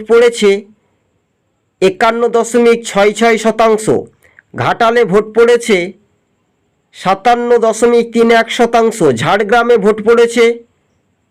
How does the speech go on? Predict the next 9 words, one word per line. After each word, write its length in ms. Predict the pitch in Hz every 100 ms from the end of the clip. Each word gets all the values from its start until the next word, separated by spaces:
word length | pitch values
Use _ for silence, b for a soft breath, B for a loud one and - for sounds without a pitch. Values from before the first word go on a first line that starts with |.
| _ _ _ _ _ _ _ _ _ _ _ _ -
ছাপ্পান্ন 500 | 160 185 - 240 240
দশমিক 440 | 233 233 233 233 233 202
নয় 160 | 208
পাঁচ 240 | 220 240 233
শতাংশ, 500 | - 240 240 233 226
মেদিনীপুরে 760 | 160 127 185 185 233 254 247 240
ভোট 220 | 190 220 220
পড়েছে 400 | 233 233 233 254 233 233 - _ _ _ _ _ _ _ _
একান্ন 420 | 185 - 233 233